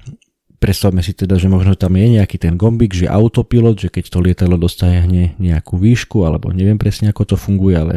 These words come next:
jednoducho príde chvíľa, keď pilot zapne toho autopilota a potom to lietadlo ide ako keby samo.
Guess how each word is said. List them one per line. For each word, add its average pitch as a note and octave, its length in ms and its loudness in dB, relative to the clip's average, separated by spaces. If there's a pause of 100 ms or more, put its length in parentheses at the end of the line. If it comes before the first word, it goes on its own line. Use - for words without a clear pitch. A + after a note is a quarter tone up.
(260)
jednoducho F#2 560 0
príde F#2+ 240 0
chvíľa, G#2+ 400 2
keď F#2+ 240 -6 (480)
pilot G2+ 400 2
zapne G2+ 400 0
toho F2+ 240 2
autopilota A#2 960 2 (320)
a - 80 -12
potom F#2+ 320 -4
to F#2+ 160 -2
lietadlo F#2+ 400 2
ide F2 240 0
ako - 160 -12
keby F2 240 -8
samo. E2 400 -4